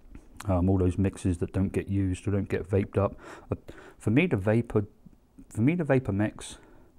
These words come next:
it's gotta be just right. It's got to be up there above what I'm vaping at that moment, um, or somewhere damn close for me to vape it. Um, I've got other ones like this right here, D M Strawberry.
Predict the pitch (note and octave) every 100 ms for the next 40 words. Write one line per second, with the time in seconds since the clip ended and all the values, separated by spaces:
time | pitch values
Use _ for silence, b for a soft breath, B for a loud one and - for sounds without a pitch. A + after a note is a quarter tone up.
0 | - B B B B B B - - -
1 | A#2 G2 G#2 F#2 _ - A2+ - G2+ F2+
2 | - B B B G#2 - - D3 - G#2
3 | G#2+ G#2 - A#2 - G2+ F2+ F#2 F2+ F2
4 | G#2 G2 - F#2+ G2 G#2 G#2 F#2 F2+ G2
5 | F#2+ - F2+ F#2 G#2 F#2+ G2+ F#2+ E2+ D2+
6 | - - _ - - F#2+ F2+ E2+ B B
7 | B F#2+ - G2+ F#2+ F#2 F2+ F2+ F2 -
8 | G2 D#2 - - - B B B B B
9 | B - G2 F#2+ F2+ F2+ F2 - E2 -
10 | - - F2 F#2+ G#2 C#3 D3+ A#2+ A2 A2
11 | A2 G#2 F#2+ G2+ G2+ - G2 G2 - F#2
12 | F2 - G2 F#2 F2+ - - E2+ D#2+ D#2+
13 | D#2+